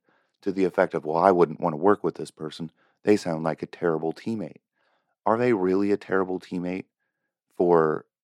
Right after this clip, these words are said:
doing the job that they were hired to do? I mean, if they were doing extra and it wasn't rewarded, are they a terrible teammate for stopping?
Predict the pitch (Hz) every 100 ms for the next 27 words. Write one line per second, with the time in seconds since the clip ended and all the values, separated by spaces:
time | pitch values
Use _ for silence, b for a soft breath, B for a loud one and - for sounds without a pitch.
0 | _ - - - 90 90 92 90 92 _
1 | _ 85 78 - 85 80 80 87 87 82
2 | 78 78 78 85 87 - 71 80 78 117
3 | 165 _ _ _ _ _ _ _ _ _
4 | 104 110 107 - _ _ _ 104 104 104
5 | 98 98 92 107 120 120 95 85 - 78
6 | 76 _ - 80 85 - 80 85 82 -
7 | 87 80 85 78 - - _ _ _ _
8 | - 95 92 107 123 - 110 104 95 -
9 | 101 95 - 80 - 87 80 107 131